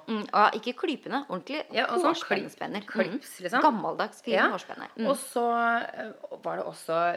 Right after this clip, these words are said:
Speaker 2: vi fikk litt sjokk inne på Topshop der, fordi det var jo som å ta, eh, altså, ungdomsskole-, eh, moten vår, da, som er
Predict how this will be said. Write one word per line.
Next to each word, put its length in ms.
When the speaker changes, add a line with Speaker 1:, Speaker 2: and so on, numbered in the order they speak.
Speaker 2:
vi 140
fikk 240
litt 240
sjokk 180
inne 120
på 100
Topshop 320
der, 120
fordi 200
det 100
var 180
jo 60
som 140
å 80
ta, 420
eh, 380
altså, 240
ungdomsskole-, 600
eh, 420
moten 420
vår, 140
da, 120
som 160
er 100